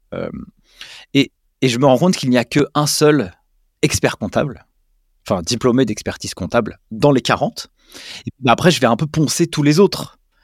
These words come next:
Mais ils ont tous fait de l'audit. Tous. Quel que soit le cursus. Alors, lui aussi, cet expert comptable, il a fait la partie audit. Mais du coup, euh, ça, ça donne quand même un, un, un réel pouvoir. Ça m'étonne pas, euh, ce que tu me dis. En plus, t'en as fait dix ans. Ensuite, t'es passé sur la partie expertise comptable. Et là, j'aimerais qu'on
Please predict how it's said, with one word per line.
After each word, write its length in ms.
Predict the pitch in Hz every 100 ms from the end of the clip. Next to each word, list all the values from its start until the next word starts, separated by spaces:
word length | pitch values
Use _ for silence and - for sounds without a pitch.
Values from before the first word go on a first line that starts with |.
| _ - -
Mais 80 | 131
ils 160 | - 131
ont 80 | 135
tous 320 | - 214 -
fait 240 | - 151
de 80 | 120
l'audit. 460 | 117 104 98 - _ _
Tous. 400 | - 147 - - _ _ -
Quel 160 | 180
que 100 | 180
soit 140 | 156 151
le 60 |
cursus. 320 | 147 143 165 -
Alors, 140 | 104 -
lui 100 | 127
aussi, 380 | 160 220 165 -
cet 200 | - 117
expert 260 | 123 - 120
comptable, 320 | 120 110 113
il 60 | 101
a 40 |
fait 120 | -
la 100 | 104
partie 260 | 107 - 120
audit. 180 | 110 101 - - -
Mais 80 | 135
du 100 | 143
coup, 180 | 214 262 - -
euh, 260 | 127 - -
ça, 220 | - -
ça 160 | - 135
donne 220 | 120 170
quand 100 | 147
même 160 | 139 143
un, 140 | 117 120
un, 200 | 117 -
un 120 | 123
réel 200 | 117 147
pouvoir. 360 | - 113 175 - - -
Ça 140 | 135
m'étonne 240 | 127 127
pas, 300 | 139 160 120
euh, 60 | 98 - _ _ -
ce 100 | -
que 80 |
tu 120 | 120 127
me 40 |
dis. 140 | 190
En 120 | 120 113
plus, 120 | -
t'en 140 | 117
as 40 | 107
fait 120 | 165
dix 180 | 117 101
ans. 80 | - _ -
Ensuite, 220 | 143 311 -
t'es 60 |
passé 200 | 165 220
sur 100 | 226
la 100 | 143
partie 220 | 143 -
expertise 400 | 190 - 135 170
comptable. 380 | - 113 165 170
Et 80 | 139
là, 80 | 156
j'aimerais 300 | 151 127 135
qu'on 160 | -